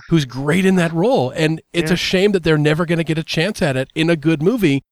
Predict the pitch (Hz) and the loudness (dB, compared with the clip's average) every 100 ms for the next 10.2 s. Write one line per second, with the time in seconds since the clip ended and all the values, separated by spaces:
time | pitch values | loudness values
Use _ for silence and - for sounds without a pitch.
0 | _ 156 185 226 - 240 208 202 - 165 | _ -4 0 0 0 0 2 2 2 0
1 | - 165 135 143 165 143 123 147 220 294 | -4 -8 -4 -2 0 -2 -4 -6 -8 -8
2 | - 127 - 90 - - 156 151 156 - | -8 -10 -10 -14 -16 -8 -4 -2 -4 -8
3 | - 170 170 208 254 180 196 220 165 139 | -4 -2 0 -2 -4 -2 -2 0 0 -2
4 | 139 - - 202 240 277 240 151 185 214 | -4 -10 -8 -2 0 -2 -6 -6 -4 -2
5 | 202 208 175 156 151 - - 165 - 156 | -2 -4 -2 -2 -4 -6 -8 -10 -6 -4
6 | 165 143 120 120 117 127 139 120 110 110 | -2 -2 -2 -2 -2 -2 -2 -4 -4 -6
7 | 131 175 214 113 - - 147 - 151 143 | -8 -6 -6 -8 -14 -6 -6 -4 -4 -4
8 | 135 - _ - 151 220 - 320 254 - | -4 -10 _ -6 0 0 0 -4 -4 -6
9 | - 214 220 202 180 185 190 139 160 196 | -4 -2 -2 -2 -2 -2 -2 -4 -4 -4
10 | 202 | -6